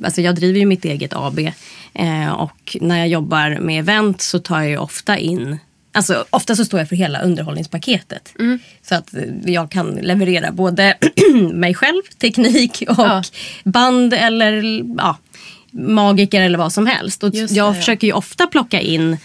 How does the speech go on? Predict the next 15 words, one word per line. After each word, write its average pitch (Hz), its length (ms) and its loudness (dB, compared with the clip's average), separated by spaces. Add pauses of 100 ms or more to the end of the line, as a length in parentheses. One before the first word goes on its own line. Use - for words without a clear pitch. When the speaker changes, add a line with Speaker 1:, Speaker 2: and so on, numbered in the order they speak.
(360)
Speaker 1:
just, - 580 -4 (300)
alltså, 185 180 0
det 220 80 4
är 220 40 4
ofta 254 240 0
jag 233 80 4
har 175 40 4
försökt 143 240 -4
få 175 140 -2
in 147 460 -4 (240)
burleskartister 180 960 -4 (300)
Speaker 2:
Mm. 247 240 -2 (220)
Speaker 1:
i 170 100 0
liksom 156 320 -4
event. 165 640 -2